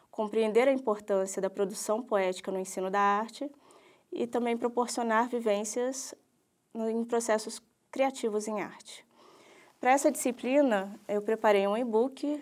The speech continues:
é, com o título O Entre e o Ouvido por Aí: Saber Sensível, Arte e Cotidiano. Então, o livro já vai dar uma ideia pra vocês, é, de como eu pensei em estruturar, basicamente, metodologicamente, essa disciplina.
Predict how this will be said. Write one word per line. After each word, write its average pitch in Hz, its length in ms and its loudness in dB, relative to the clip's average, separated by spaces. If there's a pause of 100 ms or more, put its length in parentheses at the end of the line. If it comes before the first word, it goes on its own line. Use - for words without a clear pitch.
(100)
é, 196 300 -2
com 208 140 -6
o 202 60 -2
título 208 480 0
O 214 140 2
Entre 294 420 -2
e 247 80 -4
o 240 60 2
Ouvido 226 340 2
por 233 160 -4
Aí: 226 260 0 (540)
Saber 190 340 -2
Sensível, 240 720 -4 (140)
Arte 202 540 -2
e 226 80 -6
Cotidiano. 208 760 0 (480)
Então, 277 580 4
o 226 120 2
livro 269 360 -2
já 220 160 0
vai 226 160 4
dar 220 140 6
uma 240 160 0
ideia 214 300 4
pra 226 140 -8
vocês, 233 720 -2 (440)
é, 190 800 2
de 233 160 -2
como 247 340 2
eu 269 140 2
pensei 269 380 -4
em 254 80 -2
estruturar, 254 640 2
basicamente, 233 500 0
metodologicamente, 226 920 0
essa 214 640 0
disciplina. 208 680 -4